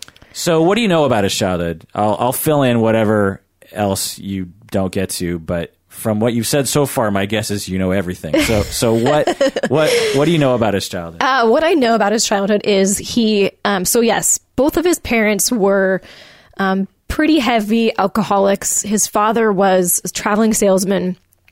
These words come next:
Speaker 2: who spent a lot of time also cheating on his mother. And he was kind of an abusive alcoholic. Um, he would abuse his, his mom when he would get upset with her. And she was an alcoholic, but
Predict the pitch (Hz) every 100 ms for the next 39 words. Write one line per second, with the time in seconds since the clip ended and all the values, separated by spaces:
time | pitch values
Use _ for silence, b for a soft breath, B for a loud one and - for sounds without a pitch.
0 | _ - 262 214 196 - 208 202 202 214
1 | 202 - 185 190 202 202 180 _ - 220
2 | 208 196 196 196 185 185 190 B B B
3 | B - 220 240 330 370 311 220 - _
4 | _ - - 240 226 208 208 156 208 214
5 | 208 196 180 - 190 185 185 185 - -
6 | 196 180 180 180 185 - - 190 190 180
7 | 156 _ _ 196 208 202 - 202 185 190
8 | 202 202 190 185 185 180 180 - 180 180
9 | - 190 185 - - 202 190 196 185 -
10 | 196 196 196 B B - - 254 233 214
11 | B B B B B B 226 220 226 226
12 | 214 - 214